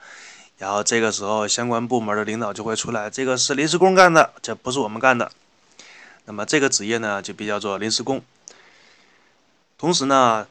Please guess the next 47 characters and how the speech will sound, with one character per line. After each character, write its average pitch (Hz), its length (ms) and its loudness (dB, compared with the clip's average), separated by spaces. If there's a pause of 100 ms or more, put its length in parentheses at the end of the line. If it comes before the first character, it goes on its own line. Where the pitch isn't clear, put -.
这 147 160 0
个 131 80 2
工 170 240 0
种 110 180 0
呢， 98 240 -2 (340)
也 104 140 -6
是 123 140 -4
在 120 260 2
单 135 220 0
位 127 100 0
当 127 200 -2
中 139 240 -2 (100)
稍 160 300 6
微 180 180 6
表 143 240 0
现 - 140 -10
不 143 120 -2
好 - 380 -4
就 110 100 -10
可 120 220 -6
以 95 160 -8
随 98 340 -4
意 139 140 -4
被 113 160 -6
开 - 180 -8
掉 131 140 -2
的 110 80 -2
人。 90 220 -10 (720)
当 143 120 2
然， 113 300 4
这 131 100 -6
个 120 140 0
临 117 180 -2
时 139 140 -4
工 147 220 -2
呢， 101 200 -2 (440)
这 127 100 -6
个 120 100 0
级 117 200 -4
别， 98 280 -6
你 98 120 -14
要 110 180 -2
说 135 260 -2
是 110 540 -2
没 113 160 -4
有 123 180 0
一 127 100 -8